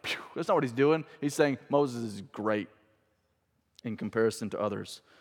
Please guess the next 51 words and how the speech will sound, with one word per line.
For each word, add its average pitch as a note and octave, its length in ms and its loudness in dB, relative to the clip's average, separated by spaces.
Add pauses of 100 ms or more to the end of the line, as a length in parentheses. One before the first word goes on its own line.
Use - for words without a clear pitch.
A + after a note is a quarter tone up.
(340)
but A2 100 -6
Jesus A#2 400 -2
is F#2 80 -10
simply A2 300 -6
greater. G2 400 -4
Jesus B2 400 -6
is G#2+ 120 -10
not B2 240 0
a G#2+ 220 0 (460)
therapon. F#2 540 -4
He's G2+ 120 -8
not A#2 140 0
a, A2+ 160 0 (120)
a A2 60 -10
servant. G2 520 -6
He A#2 100 -4
is G#2 120 -2
a G2+ 100 -4
son. G2 600 -6 (580)
The B2+ 80 -8
difference D3+ 340 0
between C3 520 0
a, A2+ 300 2
a A2+ 80 -4
servant D#3+ 480 4
in A#2 140 -2
this A2 140 -4
sense, A2+ 320 -4
again, D3+ 200 2
a D3 60 2
person G3 340 2
of D3 80 2
nobility, C3 640 2
but C#3+ 160 2
ultimately E3 480 2
under D3 160 2
the B2+ 140 2
authority B2 500 0
of G#2 260 0
the G#2 80 -6
Lord A2 240 0
of G2 80 -6
the - 60 -4
house, A#2+ 400 0 (520)
and A#2 120 0
a G2 60 -2
son A2+ 720 0 (260)
is B2+ 160 0
that A#2+ 100 0
a A2 80 0
son G#2+ 640 0